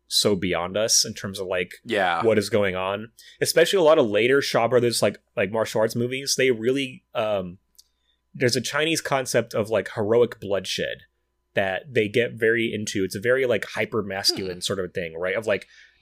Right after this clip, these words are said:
Speaker 1: dying for your cause, you know? And,
Speaker 2: Okay.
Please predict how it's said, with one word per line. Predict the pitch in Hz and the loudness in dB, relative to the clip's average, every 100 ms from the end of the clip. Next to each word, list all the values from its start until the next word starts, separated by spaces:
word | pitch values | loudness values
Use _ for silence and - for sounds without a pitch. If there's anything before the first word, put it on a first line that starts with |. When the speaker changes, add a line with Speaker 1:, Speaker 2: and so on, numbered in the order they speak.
| 117 | -4
Speaker 1:
dying | 113 120 117 | 0 0 0
for | 110 120 | 0 0
your | 104 95 | 0 -2
cause, | - 82 65 - - - | -2 -2 -4 0 2 2
you | 127 | -6
know? | 92 87 90 - _ _ - | -8 -8 -10 -14 _ _ 2
And, | 123 107 | 2 4
Speaker 2:
Okay. | 101 101 | 0 -2